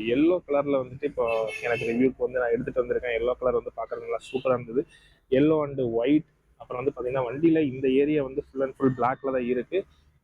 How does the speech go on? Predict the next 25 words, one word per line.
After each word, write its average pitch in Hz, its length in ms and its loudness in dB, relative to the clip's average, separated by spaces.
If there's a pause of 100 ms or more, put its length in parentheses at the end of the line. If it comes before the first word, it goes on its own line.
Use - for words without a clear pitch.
(100)
வண்டியோட 143 320 2
சைலன்சர் 165 580 0
வந்து 139 160 0
பாத்தீங்கன்னா, 127 380 -4 (320)
குரோம் 151 280 -2
ஃபினிஷ்ல 127 380 -2
கொடுத்துருக்காங்க. 120 540 -4 (580)
வண்டியோட 156 320 0 (320)
பிரேக் 147 420 0
வந்து 131 180 -4
பாத்தீங்கன்னா, 127 360 -6
அலுமினியம், 143 640 0
அஹ், 110 680 -6
லிவர்ஸ்ல 123 440 0
வந்து 123 200 -2
வருது 120 340 -2 (360)
பேக் 123 220 -4
பிரேக்கு. 127 340 -6 (460)
ஃப்ரண்ட் 147 280 0
பிரேக்கு, 151 420 2 (480)
வண்டியோட 151 280 2 (420)
ஃப்ரண்ட் 156 360 -2
பிரேக் 185 240 0
பார்த்தா 156 320 -2
பிளாக்கு, 131 480 -4